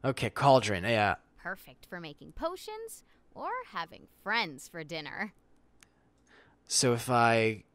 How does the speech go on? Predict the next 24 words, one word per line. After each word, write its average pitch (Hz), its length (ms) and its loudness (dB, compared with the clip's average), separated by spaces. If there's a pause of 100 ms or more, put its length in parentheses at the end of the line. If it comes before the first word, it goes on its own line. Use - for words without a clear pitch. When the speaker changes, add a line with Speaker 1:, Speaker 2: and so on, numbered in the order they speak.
Speaker 1:
yeah, 107 280 2
here's 110 280 0
the 110 80 -6
cauldron, 113 580 -2
and 104 260 -6
now 101 600 -2 (1200)
I 110 140 2
can 95 840 -4 (880)
leafy, 185 720 2 (100)
fiery 196 560 8
leafy 151 340 0
plant 131 420 -2
burns 127 340 0
at, 117 160 0
mm, 440 260 0
simmers 135 320 0
at, 110 180 -4
mm, 392 200 -2
for, - 100 -8
mm, - 60 -8 (160)
seconds. - 420 0
Speaker 2:
Pretty 349 40 -12 (120)
red - 40 -20
flower. 427 440 -6